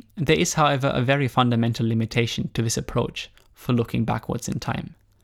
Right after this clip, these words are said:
We can only ever look back to the point when D N A started coding for both R N As and proteins. What happened before, in either an R N A only world, or some mixture between R N A and proteins,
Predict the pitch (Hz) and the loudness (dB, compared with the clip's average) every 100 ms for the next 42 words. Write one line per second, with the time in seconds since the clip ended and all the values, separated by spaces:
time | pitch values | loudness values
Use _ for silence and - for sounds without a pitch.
0 | _ _ _ _ _ 151 - 180 226 214 | _ _ _ _ _ 2 4 4 6 4
1 | - 135 120 113 113 - 113 113 - 120 | 4 2 2 2 -2 0 0 0 -4 -4
2 | 117 131 120 117 - - _ _ _ _ | -2 0 2 0 -4 -20 _ _ _ _
3 | - 127 123 113 117 113 120 123 - 123 | -2 2 4 4 2 2 2 0 2 4
4 | 120 120 - - 127 117 120 139 - 123 | 4 0 -4 0 0 0 -2 -4 -2 0
5 | 117 120 123 - 117 117 107 117 117 - | 4 4 2 0 2 2 0 0 -2 -6
6 | - _ - - 123 117 - 117 - 120 | -14 _ -8 -2 0 0 0 -2 -2 -8
7 | - - - _ _ _ _ _ _ - | -8 -12 -20 _ _ _ _ _ _ -2
8 | 131 147 151 110 107 120 - 170 - - | 0 2 2 0 -2 -4 0 2 0 -6
9 | _ _ _ _ 135 123 139 139 120 117 | _ _ _ _ 0 2 4 4 2 2
10 | - 123 113 - 147 - 170 139 - - | 2 2 2 2 2 4 2 2 -2 -6
11 | - - _ _ _ - 131 - 160 143 | -10 -14 _ _ _ -2 0 2 2 2
12 | 135 - 123 120 113 120 117 120 117 - | 0 -2 0 0 0 -2 0 0 0 0
13 | - 202 139 131 - - - | -2 -2 -2 -2 -4 -6 -8